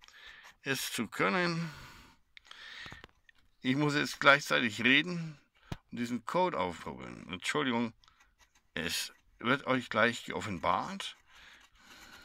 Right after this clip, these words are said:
Dauert noch eine Sekunde.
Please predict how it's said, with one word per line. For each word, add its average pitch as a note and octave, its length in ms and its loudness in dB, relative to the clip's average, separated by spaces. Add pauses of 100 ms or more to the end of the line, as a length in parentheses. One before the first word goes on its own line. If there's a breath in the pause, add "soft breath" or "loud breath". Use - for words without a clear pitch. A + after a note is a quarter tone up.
(1080 loud breath)
Dauert G#2 280 0
noch G#2+ 180 -4
eine C3 240 2
Sekunde. B2 680 -2